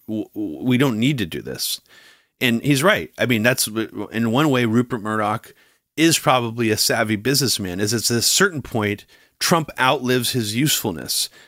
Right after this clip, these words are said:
for what the network's purposes are. Now, Tucker Carlson, of course, became really popular during the Trump era and almost served as sort of an extension of Trump's messaging. He became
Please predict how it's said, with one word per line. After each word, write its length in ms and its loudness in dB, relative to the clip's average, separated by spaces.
for 320 2
what 240 2
the 60 0
network's 600 0
purposes 640 -2
are. 460 0
Now, 220 4
Tucker 360 0
Carlson, 520 2
of 120 -2
course, 340 0
became 380 -4
really 180 0
popular 600 -2
during 260 4
the 80 4
Trump 340 -2
era 340 0
and 120 0
almost 320 4
served 240 2
as 100 2
sort 180 2
of 100 0
an 80 0
extension 840 0
of 360 0
Trump's 440 0
messaging. 880 0
He 160 -2
became 640 0